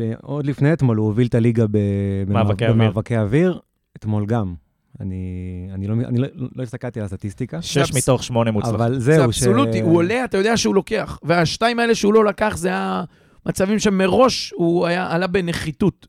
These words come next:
Speaker 3: רחוק יותר מהכדור, הפריעו לו, היו שם שני שחקנים. כשהוא עולה, הוא לוקח.
Speaker 1: הוא מה-, הוא באמת, הוא, הוא משהו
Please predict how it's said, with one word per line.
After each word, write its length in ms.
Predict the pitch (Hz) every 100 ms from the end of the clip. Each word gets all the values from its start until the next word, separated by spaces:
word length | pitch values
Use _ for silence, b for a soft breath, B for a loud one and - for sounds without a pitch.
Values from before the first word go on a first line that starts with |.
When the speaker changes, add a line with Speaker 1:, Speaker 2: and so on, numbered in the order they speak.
| -
Speaker 3:
רחוק 400 | 147 131 123 127
יותר 200 | - 208
מהכדור, 640 | 196 185 170 165 156 131 b b b
הפריעו 400 | 135 - 214 269
לו, 60 | 214
היו 80 | 160
שם 160 | 160
שני 200 | 143 220
שחקנים. 480 | 233 262 - 202 180 160 _ _ _ _ _ _ _ _ -
כשהוא 220 | - 190
עולה, 160 | 202 220
הוא 100 | 214
לוקח. 460 | 202 196 165 - - _ -
Speaker 1:
הוא 120 | 117
מה-, 100 | 123
הוא 140 | 143
באמת, 300 | 127 131 117
הוא, 260 | 117 120 127
הוא 60 | 120
משהו 260 | 117 127